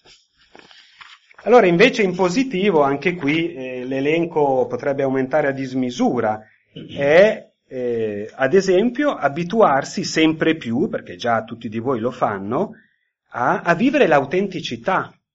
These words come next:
l'autenticità libera. Cosa significa l'autenticità? A vivere senza maschere.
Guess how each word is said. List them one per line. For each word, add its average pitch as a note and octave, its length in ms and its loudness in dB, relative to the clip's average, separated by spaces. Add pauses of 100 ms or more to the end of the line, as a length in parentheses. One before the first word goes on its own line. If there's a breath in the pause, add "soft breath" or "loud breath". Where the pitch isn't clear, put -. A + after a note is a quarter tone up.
(600 soft breath)
l'autenticità A#3 920 -4
libera. C#3 640 -6 (920)
Cosa G#3 180 2
significa A#3+ 500 0
l'autenticità? D3+ 1000 0 (380 soft breath)
A F3 120 4
vivere C#4 440 2
senza F3+ 440 -2
maschere. C3+ 720 -6